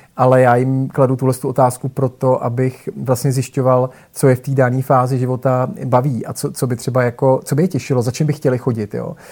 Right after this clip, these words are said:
Fanda, ten má jasno, ten by chtěl být ajťák, tak to, to je prostě jako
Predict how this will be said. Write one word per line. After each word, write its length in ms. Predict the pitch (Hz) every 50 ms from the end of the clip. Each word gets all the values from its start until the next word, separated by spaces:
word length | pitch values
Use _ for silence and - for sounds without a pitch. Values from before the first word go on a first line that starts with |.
| - - - - - - 117 139
Fanda, 280 | 123 - 135 127 120 127
ten 140 | 120 143 135
má 140 | 139 135 120
jasno, 240 | 113 - - 135
ten 100 | 117 127
by 80 | 120 120
chtěl 140 | - - 127
být 140 | 131 135 -
ajťák, 460 | - 110 104 - 120 110 113 117 -
tak 120 | - 113
to, 180 | - - 123 -
to 100 | - 127
je 80 | 120
prostě 300 | 110 - 113 - - 139
jako 300 | 123 113 180 131 131 127